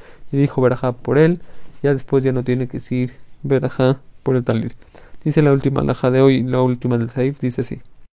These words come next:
¿Qué pasa el sandak o el moel o el, no sé, el, el padre del, del, del niño del Brit Milá que se acostumbra a ponerse el talit?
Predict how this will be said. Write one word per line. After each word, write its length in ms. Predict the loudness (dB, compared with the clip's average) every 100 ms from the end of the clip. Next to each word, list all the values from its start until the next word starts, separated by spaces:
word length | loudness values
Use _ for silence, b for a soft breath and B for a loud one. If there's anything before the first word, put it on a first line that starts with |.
| 0
¿Qué 140 | 2
pasa 580 | 6 6 6 6 2 2
el 220 | -4 -6 -4
sandak 640 | -2 0 4 6 6 2 -10 b b b b -4
o 100 | -2
el 100 | -2
moel 560 | 0 2 4 4 2 -2 -10 -16 -10
o 100 | -6
el, 460 | -2 -2 -4 -6 -8 -10
no 80 |
sé, 320 | -10 -8 -6 -6
el, 180 | -6 -8 b b b -10
el 80 |
padre 420 | 2 4 4 4 2
del, 480 | 2 0 -2 -6
del, 180 | -6 -4
del 140 | -2 -2
niño 220 | 0 0
del 100 | 0
Brit 240 | -2 0
Milá 360 | 0 2 2 0 b b b
que 100 | -6
se 100 | -4 -6 -8 -10
acostumbra 580 | -8 -8 -6 -4 -2
a 40 | 0
ponerse 400 | 2 2 0 -2
el 140 | -4
talit? 400 | -2 0 -2 -4